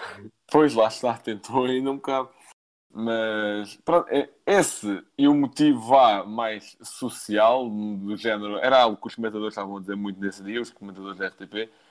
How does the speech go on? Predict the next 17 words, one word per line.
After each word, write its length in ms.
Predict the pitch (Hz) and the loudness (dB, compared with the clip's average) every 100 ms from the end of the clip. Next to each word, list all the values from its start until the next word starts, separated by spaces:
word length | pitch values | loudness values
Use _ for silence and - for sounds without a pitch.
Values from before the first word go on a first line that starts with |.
| _ _ | _ _
a 60 | - | -6
dizer 240 | 98 120 | 0 2
que 340 | 117 117 113 113 | 2 2 4 4
para 280 | - 120 113 | 4 2 2
os 80 | 98 | -2
jogadores 380 | 104 117 120 104 | -2 -2 -2 -4
da 80 | |
seleção 360 | 98 101 101 110 | -6 -6 -6 -2
da 120 | 110 | 0
Andorra, 460 | 117 120 151 160 165 | 2 4 2 0 -8
aquilo 180 | - 104 | -10 -8
foi 160 | 117 | -6
um 60 | 120 | 0
dia 160 | 131 143 | 4 4
único 440 | 131 120 92 - | 4 0 -6 -16
na, 220 | 92 87 87 _ - | -20 -20 -20 _ -14
<laughs> 100 | 127 | -10